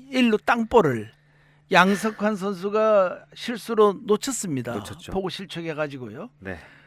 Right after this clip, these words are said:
Speaker 1: 그런데다가 이제 그거 하나로 끝났으면 좋은데, 또 유격수
Speaker 2: 네.
Speaker 1: 박준영이가
Speaker 2: 박준영
Speaker 1: 사-,
Speaker 2: 선수.
Speaker 1: 예, 삼성 구 번 타자 김지찬의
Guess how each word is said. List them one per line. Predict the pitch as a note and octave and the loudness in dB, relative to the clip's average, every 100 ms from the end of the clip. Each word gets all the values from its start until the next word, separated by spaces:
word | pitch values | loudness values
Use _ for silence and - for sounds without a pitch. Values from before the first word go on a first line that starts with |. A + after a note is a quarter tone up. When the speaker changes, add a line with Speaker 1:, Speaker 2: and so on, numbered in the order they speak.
| _ | _
Speaker 1:
그런데다가 | - A#3 C#4 B3 A#3 C4+ | 4 6 8 8 8 6
이제 | A#3+ | 4
그거 | - F3 A#3+ | 4 6 6
하나로 | F3+ B3 C4+ | 6 4 4
끝났으면 | - C#4 C#4+ - E4 D4+ C4+ | 0 -2 -2 -2 -4 -2 -2
좋은데, | G3 F#3+ G3 G#3+ C#4+ - | 0 0 -2 -4 -6 -2
또 | G#3 F#3+ E3 | 0 0 -4
유격수 | D#3+ E3+ F3+ - - D#3+ A2 _ _ | -6 -4 -4 -6 -4 -4 -4 _ _
Speaker 2:
네. | F2 E2 - _ | -16 -16 -18 _
Speaker 1:
박준영이가 | F3+ F3 - F3 F#3 G#3 A3 D3 A#2+ G2 | -6 -6 -8 -2 0 2 0 -2 -6 -8
Speaker 2:
박준영 | F#2 - - A#2 | -16 -16 -10 -6
Speaker 1:
사-, | A#2+ G3 | -6 -6
Speaker 2:
선수. | F#2 A3 | 2 4
Speaker 1:
예, | G3 | 4
삼성 | D#3 A3+ A#3 A3 A3+ | 0 -6 -6 -6 -6
구 | F3+ | -6
번 | F#3+ G#3 | -4 -4
타자 | - G3 G#3+ | -4 -6 -6
김지찬의 | F#3+ - G#3 G3 F#3+ - G3+ A3 B3+ | -8 -6 -6 -6 -10 -6 -4 -4 -6